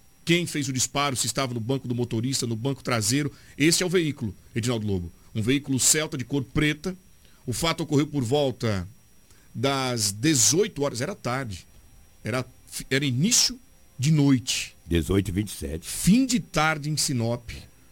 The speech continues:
Speaker 1: dia vinte e dois, ou seja, anteontem. E aí é o momento onde o veículo se aproxima da moto e acaba, é, a pessoa que está no interior do carro faz-, fazendo os disparos contra esta vítima que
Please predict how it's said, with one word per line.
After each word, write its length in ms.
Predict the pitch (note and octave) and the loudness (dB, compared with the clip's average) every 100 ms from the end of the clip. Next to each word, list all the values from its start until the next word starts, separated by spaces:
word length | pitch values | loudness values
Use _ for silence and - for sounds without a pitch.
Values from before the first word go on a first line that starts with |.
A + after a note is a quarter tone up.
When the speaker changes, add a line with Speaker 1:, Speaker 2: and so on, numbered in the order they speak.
| - | -4
Speaker 1:
dia 240 | A2 E3 | 4 4
vinte 640 | G#2 F#2+ A#2 G#3 C4+ - | 4 -2 0 2 0 -4
e 40 | D#3+ | -4
dois, 360 | A2+ A2+ B2 | 0 0 0
ou 60 | B2 | -2
seja, 340 | - G#2 F2+ - - - | -2 -2 -2 -8 -18 -4
anteontem. 640 | B2+ D#3 C#3+ A2 A2+ C3+ C3 - - - | -2 0 0 -2 -4 -8 -12 -16 -20 -6
E 120 | B2 | 0
aí 100 | C3+ | 2
é 40 | D#3 | 2
o 60 | |
momento 400 | D3+ A#2+ B2+ C3 | 2 2 2 0
onde 100 | C3+ | 0
o 40 | C#3 | 2
veículo 340 | A2+ C3 C3 | 2 0 0
se 120 | - | 0
aproxima 560 | C3+ - A#2 - B2+ C3+ | -2 -4 0 0 0 -6
da 100 | A#2+ | -6
moto 420 | G2+ A2+ B2 - - - - - - | -4 -6 -8 -14 -20 -20 -20 -20 -4
e 120 | B2 | 2
acaba, 580 | C3+ - B2 A#2+ B2+ G#2+ F2+ - - - | 2 0 -4 -2 0 -2 -4 -12 -20 -10
é, 140 | A2+ A2+ | -2 -2
a 60 | |
pessoa 480 | A2+ A#2+ - C#3+ C#3+ | 0 0 2 2 -2
que 120 | - | 2
está 440 | A#2+ - A#2+ G#2 - - _ _ | 2 2 0 -4 -8 -20 _ _
no 140 | A#2 | 0
interior 440 | B2 B2+ A#2 C#3 F3 | 0 0 0 2 2
do 120 | D#3 | -2
carro 540 | - C3 C3 C3+ C#3+ C#3 - - - - | 0 2 2 0 -6 -10 -20 -20 -20 -20
faz-, 460 | - D#3 C3 - - | -2 0 2 0 -2
fazendo 320 | C3 B2+ C3+ | -2 -2 -2
os 80 | B2 | -2
disparos 800 | A#2 A#2 - B2 B2+ B2+ - - - - - - - | 0 0 0 0 0 2 0 0 -6 -20 -20 -20 -6
contra 400 | C#3 C3+ C#3 C3+ | -2 0 -2 -2
esta 320 | C3 B2+ C3+ | 0 0 -2
vítima 400 | G2+ A#2 A#2+ B2 | -2 -4 -4 -6
que 340 | B2 B2+ A2 | -2 -2 -2